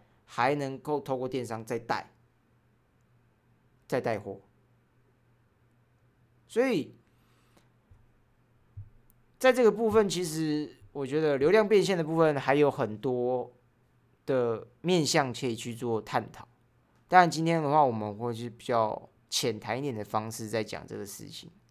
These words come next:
对，因为它其实还有很，有很多的东西可以去做探讨，数据面也好啦，你的商业模式的商品、商业模式怎么样去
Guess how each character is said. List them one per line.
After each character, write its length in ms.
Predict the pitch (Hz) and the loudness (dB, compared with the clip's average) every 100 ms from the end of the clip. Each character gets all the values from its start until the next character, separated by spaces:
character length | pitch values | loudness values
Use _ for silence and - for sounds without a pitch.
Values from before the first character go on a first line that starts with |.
| _ _ _ _ _ _ _ _ _ _ _ _ _ _ _ _ _ - | _ _ _ _ _ _ _ _ _ _ _ _ _ _ _ _ _ -6
对， 180 | 120 - | -4 -2
因 120 | 131 | -2
为 120 | 131 | 2
它 160 | 170 185 | 4 4
其 200 | 170 151 | 2 0
实 100 | 139 | 2
还 120 | 139 | 4
有 120 | 143 | 4
很， 220 | 131 113 117 | 2 -4 -2
有 180 | 139 170 | 4 4
很 200 | 165 120 | 4 2
多 200 | 135 127 | 0 2
的 60 | |
东 180 | 117 127 | 0 -4
西 160 | 123 120 | -6 -6
可 140 | 120 | -4
以 40 | 104 | -4
去 100 | 113 | -4
做 100 | 113 | -4
探 220 | 135 110 | -4 -6
讨， 100 | 110 | -6
数 240 | - 151 | -2 -2
据 180 | 135 139 | -2 -4
面 320 | 131 131 107 | -4 -4 -6
也 160 | 95 95 | -8 -10
好 280 | - - - | -12 -18 -20
啦， 100 | - - | -20 -18
你 200 | 117 110 | -12 -8
的 380 | 113 107 104 - _ _ _ - | -4 -4 -6 -10 _ _ _ -8
商 180 | - 139 | -2 -2
业 60 | |
模 220 | 135 113 | -2 -6
式 220 | 113 127 113 | -8 -10 -10
的 180 | 107 | -10
商 320 | 104 143 139 135 | -2 0 0 -2
品、 260 | - - - _ _ _ _ _ - | -12 -14 -20 _ _ _ _ _ -8
商 180 | 139 | -2
业 40 | 147 | -2
模 160 | 123 | -4
式 160 | 120 131 | -8 -8
怎 120 | 104 | -10
么 60 | 104 | -10
样 160 | 113 | -10
去 320 | 113 117 110 | -10 -10 -12